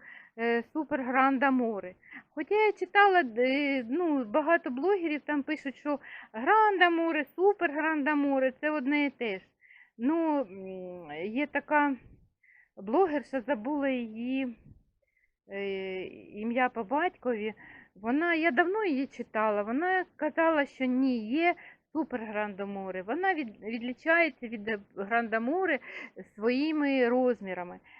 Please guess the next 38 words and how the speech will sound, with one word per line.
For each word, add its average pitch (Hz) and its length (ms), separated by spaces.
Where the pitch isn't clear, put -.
Е, 180 220
Гранда 254 360
Мо-, 285 260
Супер 254 440
Гранда 240 360
Море 285 380
дуже 233 300
велика 226 420
троянда. 190 580
Зараз 285 440
я 277 100
на 277 160
фоні 254 520
неї, 247 340
мен-, 226 360
мене 254 320
дочка 226 500
зніме, 294 480
і 220 140
ви 277 340
дійсно 262 460
подивитесь, 208 680
яка 220 280
вона 233 300
велика. 214 540
І 233 100
у 254 80
неї 294 380
стоять 262 640
пагани, 285 440
не 233 160
розвалюються, 240 800
не 320 200
підв'язувати 240 840
ні, 220 160
не 220 200
треба 214 380
нічого. 202 580